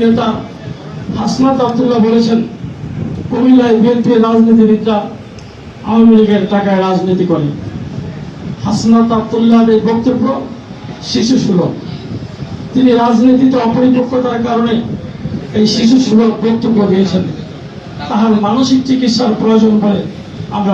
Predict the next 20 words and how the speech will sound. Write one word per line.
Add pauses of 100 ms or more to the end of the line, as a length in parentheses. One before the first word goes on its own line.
মনে
করি। (1200)
বন্ধুগণ, (1120)
হাসনাত
আব্দুল্লাহ
বর্তমানে (120)
কিংস
পার্টির
খ্যাত, (960)
যেটাকে
আমরা
রাজার
পার্টি
বলি, (720)
সেই (100)
পার্টির (1080)
যেটাকে
বলা
হয় (100)
এনসিপি,